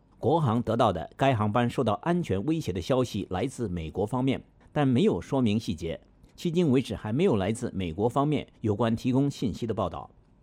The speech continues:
中国国际航空公司和首都机场就有关事件发出的消息被数以万计的网民转发和评论，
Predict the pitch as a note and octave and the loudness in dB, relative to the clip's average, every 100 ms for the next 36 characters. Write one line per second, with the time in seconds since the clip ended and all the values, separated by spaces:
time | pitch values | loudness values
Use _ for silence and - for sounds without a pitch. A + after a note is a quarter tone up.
0 | - - - G3+ F#3 D3 C#3 C#3 D#3 A#2+ | -20 -20 0 2 6 4 4 0 0 0
1 | A2+ A2+ A2 A#2 - C3+ - A#2 - F2+ | 0 2 2 0 0 -6 -2 -4 -2 -4
2 | G2+ A2 E3+ - E2 - - - D3+ B2 | -4 -4 -4 -4 -6 -10 -16 2 4 6
3 | G#2+ D#3 E3 C3 A#2+ F2+ A#2 A2 G#2 F2 | 4 2 0 -2 -2 -2 -4 -4 -4 0
4 | D3+ C#3+ - F2+ - F3 D3 - G#3 A2 | 2 2 0 -10 2 4 4 0 0 0
5 | G#2 F#3 A#2 G2+ G2+ E2+ E2 F2 G#2+ G#2 | 2 0 0 0 -2 -2 -4 -4 -4 -2
6 | D#2+ E2+ G2 G2 F2+ F2 F2 A2 A#2+ | -4 -4 -8 -6 -6 -6 -2 0 0